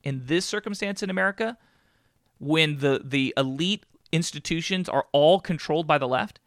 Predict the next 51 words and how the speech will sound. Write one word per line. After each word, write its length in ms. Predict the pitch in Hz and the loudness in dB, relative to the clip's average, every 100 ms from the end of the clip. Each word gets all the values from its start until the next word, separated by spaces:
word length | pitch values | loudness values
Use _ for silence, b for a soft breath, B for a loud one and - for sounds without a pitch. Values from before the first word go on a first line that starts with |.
| _ | _
he 280 | - 254 233 | -12 -8 -4
is, 140 | 143 | -2
like, 180 | 131 117 | -2 -2
the 80 | 135 | -6
perfect 460 | - - 143 - 143 | -6 -2 -4 -4 -8
leader, 380 | 147 208 - - _ | -8 -8 -12 -18 _
right? 280 | 127 156 - b b b b | -4 -2 -4 b b b b
So 400 | - 180 175 - _ _ _ _ _ _ _ _ | 4 6 6 2 _ _ _ _ _ _ _ _
I 200 | 139 208 | 4 6
actually, 360 | 269 240 196 156 | 6 2 2 0
my 240 | 156 165 | 4 4
respect 540 | 233 185 - 180 - - - | 4 2 2 2 2 -8 -8
for, 380 | 160 139 135 - | -2 0 0 0
um, 260 | 135 127 117 | -2 -4 -6
Trump, 240 | - 165 | -2 -2
President 300 | - 180 147 | -2 -4 -4
Trump 160 | - 175 | -2 -2
has 100 | 131 | -4
grown 380 | - 127 143 156 | -8 -4 -2 -2
tremendously 640 | 156 131 127 135 170 139 131 | -4 -6 -4 -6 -6 -4 -4
over 120 | 117 | -4
these 140 | 120 | -8
past 300 | - 113 120 | -6 -6 -6
four 160 | - 120 | -8 -8
years, 280 | 120 131 - | -6 -6 -6
man. 200 | 120 117 b b b b b | -10 -10 b b b b b
Like, 220 | 135 131 - | -2 0 2
I, 260 | 143 165 - | 4 4 2
I 140 | 143 175 | 2 2
voted 360 | 147 180 208 | 4 2 2
for 300 | 175 147 139 | 0 2 4
him, 180 | 135 156 - b b - | 2 0 -10 b b -4
um, 360 | 139 139 127 - | 2 4 4 0
but 120 | 151 | 2
that 120 | 139 196 | 4 4
was 120 | 180 | 4
largely 280 | 139 147 151 | 4 4 2
based 260 | 143 139 | -2 -2
on 140 | 131 131 | -4 -6
trust. 380 | - 156 135 113 | -2 2 2 2
I, 140 | 135 135 | 0 -2
I 60 | |
trusted 580 | - - 165 170 - 143 | -6 -4 0 0 -2 -6
voices 440 | 131 143 - 120 | -2 -2 -2 -6
who 160 | - 131 | -6 -6
said 280 | - 131 113 | -2 -2 -2
that 160 | 110 | -6
this 200 | - 131 | -4 -4
is 120 | 135 120 | -4 -6
the 80 | |
guy. 320 | 117 117 104 | -4 -2 -2